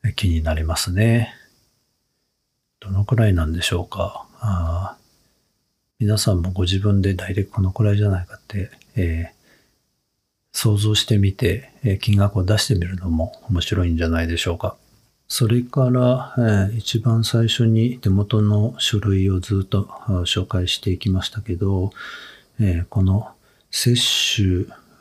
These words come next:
う、時間も、かかっていますが、えー、全体的にですね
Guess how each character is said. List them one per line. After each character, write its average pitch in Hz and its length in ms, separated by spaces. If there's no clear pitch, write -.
う、 95 420
時 - 260
間 127 420
も、 127 840
か 104 140
か 110 140
っ 104 60
て - 200
い 90 80
ま 90 180
す - 240
が、 90 380
え 107 40
ー、 85 480
全 107 200
体 104 140
的 104 180
に 95 100
で 95 120
す - 160
ね 104 320